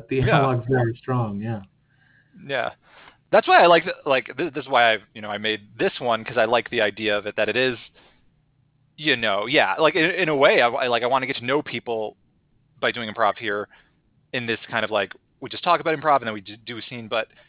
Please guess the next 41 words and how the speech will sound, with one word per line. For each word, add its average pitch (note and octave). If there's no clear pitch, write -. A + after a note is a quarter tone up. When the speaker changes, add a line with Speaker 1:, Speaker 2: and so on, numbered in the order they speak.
Speaker 2:
yeah, F3
it's -
like, C#3+
I'm G#3
not B3+
wor-, F#3
super F#3+
concerned D3+
about C3+
it A#2+
being A#2
entertaining, C3
although A2+
I, A2
you B2
know, A#2+
I A#2+
hope D3+
it C#3
is D3+
and C#3
it's A#2+
fun E3+
and C3
everything. B2+
But D3+
I, D3
I, D3
I D3
see D4
it C#4
that A2+
way A2+
as A2
it's B2+
like, B2
you, C#3+
you C#3+
get F#3
to D3+
know, C#3